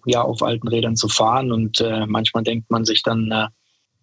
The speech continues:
ja Wahnsinn, wie konnte ich auf der Position eigentlich schnell Fahrrad fahren? Aber das, äh,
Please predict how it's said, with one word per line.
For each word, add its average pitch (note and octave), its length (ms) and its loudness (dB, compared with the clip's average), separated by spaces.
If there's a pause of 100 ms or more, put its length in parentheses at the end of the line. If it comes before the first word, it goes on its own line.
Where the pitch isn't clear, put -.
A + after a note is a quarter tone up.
(360)
ja G#2+ 120 0
Wahnsinn, A2 340 2
wie A2 80 2
konnte A#2 220 0
ich B2 60 0
auf A2+ 120 -2
der A#2 160 -2
Position A2+ 500 0
eigentlich A2 280 0
schnell A2 180 0
Fahrrad A#2+ 300 0
fahren? A2+ 360 -2
Aber A#2+ 240 2
das, - 560 2
äh, A2+ 300 0